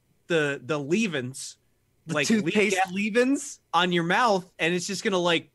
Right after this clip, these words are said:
Speaker 1: you're gonna have to wipe it off, and you're gonna have to reapply it anyway.
Speaker 2: How do you, the toothpaste leave-ins? How you brushing your teeth? Like, just
Speaker 1: Uh, p-,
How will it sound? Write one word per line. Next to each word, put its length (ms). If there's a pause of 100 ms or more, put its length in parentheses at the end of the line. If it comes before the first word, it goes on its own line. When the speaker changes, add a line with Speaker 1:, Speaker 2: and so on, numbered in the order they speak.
(100)
Speaker 1:
you're 180
gonna 160
have 100
to 80
wipe 320
it 80
off, 260
and 100
you're 120
gonna 40
have 200
to 60
reapply 580
it 80
anyway. 380
Speaker 2:
How 200
do 100
you, 300
the 120
toothpaste 600
leave-ins? 560
How 80
you 160
brushing 340
your 100
teeth? 440 (1300)
Like, 240
just 240
Speaker 1:
Uh, 120 (120)
p-, 140